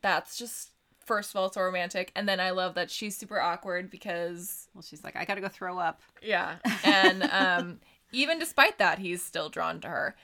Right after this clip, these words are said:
Speaker 2: And
Speaker 1: Um,
Speaker 2: everyone refers to her as karaoke puke girl after that.
Speaker 1: Yeah. So,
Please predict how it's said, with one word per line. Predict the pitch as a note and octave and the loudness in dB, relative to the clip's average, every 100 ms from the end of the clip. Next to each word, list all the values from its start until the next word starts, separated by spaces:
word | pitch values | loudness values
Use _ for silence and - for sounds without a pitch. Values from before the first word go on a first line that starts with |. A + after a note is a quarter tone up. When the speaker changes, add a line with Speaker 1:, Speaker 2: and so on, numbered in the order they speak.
| - | -6
Speaker 2:
And | A3 G#3 | -4 2
Speaker 1:
Um, | G3 D#3+ E3 E3+ | 4 4 2 2
Speaker 2:
everyone | A#3 A#3 A#3 G#3+ | 0 4 2 2
refers | G#3+ A3 A3 | 2 2 0
to | A3 | 0
her | F#3 | 0
as | A3 | -2
karaoke | - G3+ G3 F#3+ F3+ | 0 4 4 4 0
puke | - G3+ - | -4 -8 -6
girl | E3 D#3 | -4 -2
after | C3+ D3+ C#3+ | -2 -4 -4
that. | C#3+ - _ _ - | -6 -6 _ _ -8
Speaker 1:
Yeah. | A2 D2 - - - - - - | -6 -6 -14 -20 -20 -20 -20 -20
So, | - - C4+ G#3 E3+ | -14 2 8 10 8